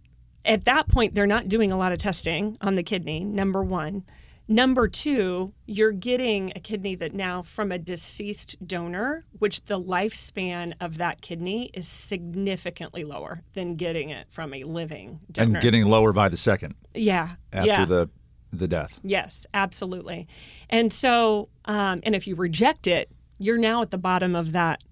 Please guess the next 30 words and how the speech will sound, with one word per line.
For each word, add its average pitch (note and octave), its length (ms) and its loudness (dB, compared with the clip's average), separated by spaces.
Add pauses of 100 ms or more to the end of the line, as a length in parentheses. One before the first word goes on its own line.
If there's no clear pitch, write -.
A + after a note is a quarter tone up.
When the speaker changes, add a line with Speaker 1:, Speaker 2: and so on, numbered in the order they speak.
(140)
Speaker 1:
that F3+ 220 0
very F3+ 560 0
long D#3+ 600 -4
list, - 460 -8
which F3 160 -4
you're F3+ 80 -4
probably E3 480 -2
not E3 320 -4
ever E3+ 280 -6
gonna C#3+ 200 -12
get D3 300 -10 (340)
to - 120 -6
the - 120 -8
top - 260 -10
of - 320 -12
again. E3+ 380 -10 (680)
So G#3 500 2 (400)
my A3 140 4
doctor A#3 280 -2
said, G3 280 -4
"Given F#3+ 260 -4
your A#3+ 120 -4
health, G3 440 -6 (420)
um, F3+ 460 0 (140)
and F3+ 520 0 (220)
the F3 180 -2
network F#3+ 560 0
that - 160 -6
you F#3 120 -6
have, E3 520 -4